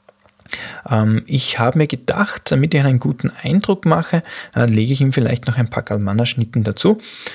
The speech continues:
und habe das dann auf den Weg nach Cambridge gesendet. Und dann habe ich lange nichts gehört. Äh, habe mir schon gedacht, "Oh je, oh je, da,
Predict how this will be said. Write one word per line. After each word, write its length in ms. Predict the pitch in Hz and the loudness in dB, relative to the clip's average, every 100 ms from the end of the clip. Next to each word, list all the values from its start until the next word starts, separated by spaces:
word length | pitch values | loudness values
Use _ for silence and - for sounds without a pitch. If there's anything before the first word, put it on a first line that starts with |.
| - - - | -14 -20 -2
und 560 | 123 127 131 131 - - | 2 4 6 4 0 -2
habe 140 | 113 - | -4 0
das 160 | 139 | 0
dann 160 | 131 123 | 0 0
auf 160 | 123 | 0
den 180 | - 139 | 0 0
Weg 240 | 104 98 - - | 0 -2 -10 -8
nach 220 | - 180 - | -2 -2 -4
Cambridge 480 | - 117 117 110 - - | -2 2 2 0 -2 -8
gesendet. 500 | - - - - _ _ _ _ - | -8 -8 -10 -14 _ _ _ _ -2
Und 180 | 135 165 | 2 4
dann 140 | 180 | 2
habe 160 | 214 214 | 2 0
ich 100 | - | 0
lange 240 | 104 107 | 0 2
nichts 260 | 139 127 - | 0 0 -4
gehört. 320 | 123 107 - - _ - - - - - - - | -4 -4 -10 -20 _ -20 -20 -20 -20 -20 -20 -4
Äh, 60 | 127 | 0
habe 320 | 120 123 143 | 4 4 4
mir 100 | 151 | 2
schon 120 | 160 | 2
gedacht, 260 | 151 156 165 | 2 2 2
"Oh 40 | |
je, 180 | 156 156 | 4 4
oh 40 | |
je, 280 | 147 127 190 - _ - | 4 2 0 -2 _ -4
da, 360 | 139 135 139 | 0 2 2